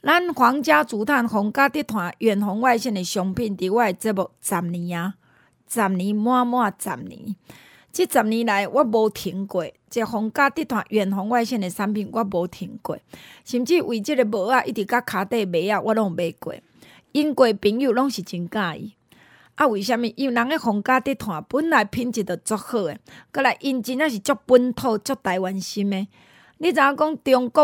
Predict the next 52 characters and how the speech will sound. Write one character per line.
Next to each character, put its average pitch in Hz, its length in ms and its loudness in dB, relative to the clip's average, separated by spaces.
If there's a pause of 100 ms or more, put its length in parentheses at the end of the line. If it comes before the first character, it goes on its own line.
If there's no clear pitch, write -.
啊， 277 200 6
开 254 160 -2
足 277 140 -2
侪 233 180 0
钱 190 220 -8
要 247 80 0
甲 202 220 -4
恶 226 180 2
过， 185 160 -6
人 202 260 -2
伊 220 140 -4
无 196 160 0
爱 175 160 -2
就 170 100 -8
是 170 220 -12
无 170 120 -8
爱。 - 180 -10 (440)
所 - 160 -2
以 285 160 0 (120)
嘛， 208 120 -2
即 214 140 -6
款 294 240 0
心， 269 400 -6 (760)
互 190 140 -6
阿 220 200 2
玲 190 160 -2
啊 196 80 -2
足 214 140 -6
感 196 280 -2
动。 180 220 -8 (580)
所 302 160 6
以 285 40 8
我 285 200 4
一 277 140 2
直 240 140 -2
甲 262 180 4
因 226 100 0
合 185 120 -8
作， - 260 -4
为 220 260 -4 (240)
老 202 180 4
爸 240 280 0
合 226 140 -6
作 254 140 -2
甲 240 140 2
查 247 140 -2
某 196 100 -2
囝， 196 380 -4
阮 233 200 0
搁 226 120 2
咧 214 100 2
合 190 100 -6